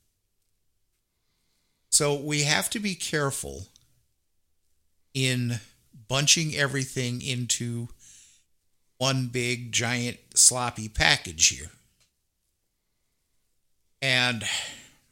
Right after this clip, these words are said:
no, uh, for, for you people that are out there, "Oh, this is just something to sink Trump. This is something to sink Trump." Lip, listen,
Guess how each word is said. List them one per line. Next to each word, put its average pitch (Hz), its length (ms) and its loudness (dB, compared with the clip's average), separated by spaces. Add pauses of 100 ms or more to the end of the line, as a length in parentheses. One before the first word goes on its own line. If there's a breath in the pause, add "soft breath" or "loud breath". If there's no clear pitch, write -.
(1080 loud breath)
no, 165 520 0 (500 loud breath)
uh, 147 40 -10
for, 147 320 -10
for 165 220 -6
you 175 160 -4
people 165 440 -2
that 143 160 2
are 127 100 2
out 135 200 -2
there, 131 160 -10
"Oh, 135 180 -2
this 135 280 6
is 127 120 2
just - 300 6
something 135 360 -2
to 123 100 -2
sink 131 320 6
Trump. 135 320 -4
This 135 200 6
is 123 120 4
something 135 360 0
to 123 80 -4
sink 127 320 0
Trump." 127 320 -6 (720 soft breath)
Lip, 160 300 0
listen, 151 460 8